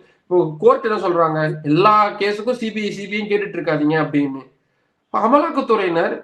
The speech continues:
மக்கள் மத்தியில அந்த ஒரு நம்பிக்கையே இல்லாம போயிரும். எப்படி நம்-, இப்ப நீங்க, நீங்க இந்த பேட்டியை முடிச்சிட்டு உங்க ஆபீஸுக்கு கீழே இறங்கி போய் அமலாக்கத்துறைன்னு ஒரு இந்தியாவுல ஒரு அமைப்பு இருக்கு, அவங்க விசாரணை நடத்துறதை பத்தி என்ன நினைக்கிறீங்கன்னு ஒரு பத்து பப்ளிக் கிட்ட கேளுங்களேன்.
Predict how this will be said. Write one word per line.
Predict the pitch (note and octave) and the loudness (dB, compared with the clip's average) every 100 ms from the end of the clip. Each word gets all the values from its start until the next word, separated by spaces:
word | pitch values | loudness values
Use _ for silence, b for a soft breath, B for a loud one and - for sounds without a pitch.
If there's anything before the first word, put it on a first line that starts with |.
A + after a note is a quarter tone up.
| _ _ | _ _
மக்கள் | G#3 A#3+ - - D#4+ | -8 -8 -10 -4 2
மத்தியில | C#4 A3 C#4 | 2 2 0
அந்த | D4+ | 2
ஒரு | B3+ A3+ | 2 4
நம்பிக்கையே | G#3 A#3+ C4+ C4+ C#4 | 2 -2 -4 -2 -2
இல்லாம | C4+ A#3+ A#3 G#3+ | 0 0 -2 -2
போயிரும். | F#3+ F3 D#3+ D#3 | -2 -2 0 0
எப்படி | A#3+ D#4 | 0 2
நம்-, | C4 F3+ B B | 0 -2 B B
இப்ப | - F3 | -2 0
நீங்க, | F3+ F3+ F3 D#3+ D#3 D#3 | 2 4 4 0 -6 -2
நீங்க | D#3 D#3+ | -2 2
இந்த | D#3 C#3+ D3 | 2 2 2
பேட்டியை | D3+ G3 A3+ A3+ F3 | 2 2 2 2 0
முடிச்சிட்டு | F3+ - D3+ D3 C#3+ E3+ F#3+ - _ _ _ - | 0 -2 -8 -4 -2 -2 -4 -8 _ _ _ -10
உங்க | - D#3+ D3+ | -2 2 4
ஆபீஸுக்கு | F3+ A#3 A#3+ F#3+ - | 4 4 -2 -4 -8
கீழே | - G#3+ G#3+ | -6 -2 2
இறங்கி | F3 E3 F#3 E3+ | 4 4 2 -2
போய் | D3+ C#3+ C3+ D3+ A2+ G#2 B B - | -2 -4 0 -2 -2 -6 B B 0
அமலாக்கத்துறைன்னு | D#3+ A3 A3+ G#3+ G#3 F#3+ G3 A3 | 4 4 4 0 -4 -2 0 2
ஒரு | G3 F3+ | 2 2
இந்தியாவுல | F3+ G3+ G3 | 2 2 2
ஒரு | F3+ | 2
அமைப்பு | F3+ A3+ A#3 | 2 0 0
இருக்கு, | A#3+ - F#3 D3+ - | -2 -2 -6 -6 -6
அவங்க | D3+ D#3 D#3 | 0 2 2
விசாரணை | D3 - - B3+ G3+ | 0 2 2 2 0
நடத்துறதை | F#3+ E3+ D3+ C#3+ | 0 0 -4 -6
பத்தி | D3+ G#3+ | -6 -4
என்ன | F#3 A3 | -2 -2
நினைக்கிறீங்கன்னு | G#3 E3 E3 G3 F#3+ | -2 -4 -4 -4 -2
ஒரு | E3+ | -2
பத்து | E3 D#3+ - A#3+ | -2 -4 -4 -2
பப்ளிக் | F3+ F3 G#3+ | 0 0 -4
கிட்ட | F3+ D3+ | -6 -8
கேளுங்களேன். | D3+ C#3+ C3+ C#3 D3 | -6 -6 -8 -12 -14